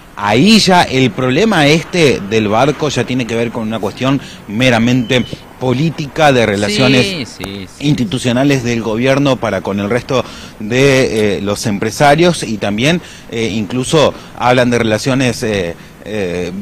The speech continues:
Speaker 1: bilaterales con el resto de las, de, de las relaciones internacionales también. A ver, todo tiene que
Speaker 2: Claro,
Speaker 1: ver con
Speaker 2: todo,
Speaker 1: todo.
Speaker 2: todo, al fin y
Speaker 1: Cuando
Speaker 2: al cabo,
Speaker 1: uno se
Speaker 2: todo
Speaker 1: pone a
Speaker 2: tiene que ver con
Speaker 1: analizar
Speaker 2: todo.
Speaker 1: esto también,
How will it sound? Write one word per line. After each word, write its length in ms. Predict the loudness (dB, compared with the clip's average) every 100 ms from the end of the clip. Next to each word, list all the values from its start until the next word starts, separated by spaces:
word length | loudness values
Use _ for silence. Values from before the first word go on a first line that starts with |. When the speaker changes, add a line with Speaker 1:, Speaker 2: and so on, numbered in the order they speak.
| -10 -8
Speaker 1:
bilaterales 580 | -4 -2 -2 0 0 0
con 220 | -2 -2
el 160 | -2 0
resto 320 | -2 -2 -2
de 140 | 0
las, 380 | 0 0 -2 -6
de, 580 | -12 -10 -12 -12 -14 -14 -12
de 80 | -10
las 140 | -8
relaciones 400 | -8 -4 0 0
internacionales 600 | 0 0 -4 -4 -2 -2
también. 260 | -2 -2 2
A 60 |
ver, 140 | 2 2
todo 240 | 2 2
tiene 200 | 2 0
que 40 |
Speaker 2:
Claro, 80 | 0 0
Speaker 1:
ver 60 |
con 120 | 0 0
Speaker 2:
todo, 100 | 2
Speaker 1:
todo. 280 | 4 2
Speaker 2:
todo, 300 | 2 2 4
al 100 | 4
fin 80 | 2
y 20 |
Speaker 1:
Cuando 80 | 2 4
Speaker 2:
al 40 |
cabo, 140 | 4 4
Speaker 1:
uno 80 |
se 80 | 4
Speaker 2:
todo 80 | 2
Speaker 1:
pone 140 | 2
a 20 | 0
Speaker 2:
tiene 140 | 0
que 60 | 0
ver 80 | 0
con 100 | 2
Speaker 1:
analizar 240 | 6 4
Speaker 2:
todo. 80 | 2
Speaker 1:
esto 140 | -4 -2
también, 540 | -2 0 2 2